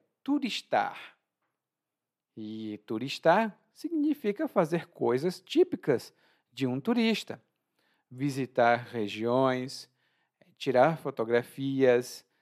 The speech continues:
né, fazer um, um tour por algum lugar. Então, isso é turistar. E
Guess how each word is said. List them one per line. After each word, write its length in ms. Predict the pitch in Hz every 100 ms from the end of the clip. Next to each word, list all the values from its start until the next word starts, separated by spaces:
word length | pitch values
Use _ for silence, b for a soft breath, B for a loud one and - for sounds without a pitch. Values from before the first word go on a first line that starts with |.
| _ _ _
né, 320 | 151 120 139 135
fazer 400 | 135 123 135 135
um, 340 | 135 123 117 -
um 260 | 120 113 110 _
tour 500 | 143 131 156 - - _ _ _ -
por 160 | 117
algum 240 | 107 107 113
lugar. 440 | 123 120 110 160 _ _ _ _ _ _
Então, 260 | 165 208 208
isso 160 | 202
é 60 | 202
turistar. 680 | - 240 185 - 101 90 - _ _ _ _ _ _ _ _ _ _ _ _ _ _ _ _ -
E 920 | 123 123 120 120 117 113 113 110